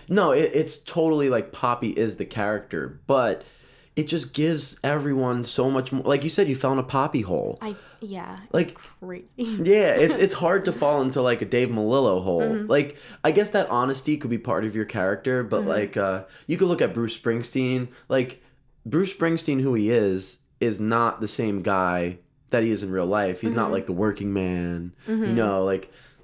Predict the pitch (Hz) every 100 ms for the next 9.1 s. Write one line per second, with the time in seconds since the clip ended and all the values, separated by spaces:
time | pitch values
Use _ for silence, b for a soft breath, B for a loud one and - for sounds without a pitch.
0 | - - 95 - 107 101 92 110 110 -
1 | 101 101 101 - 240 190 147 147 117 117
2 | 117 120 104 95 87 - - 120 110 110
3 | 110 104 190 208 233 247 254 247 247 240
4 | 202 185 - 175 175 139 101 92 90 82
5 | 87 98 - B B 170 151 - - 151
6 | 151 - 139 147 135 131 131 113 - 131
7 | 123 127 107 107 90 - - _ _ -
8 | - 117 104 98 95 b b b b b
9 | 151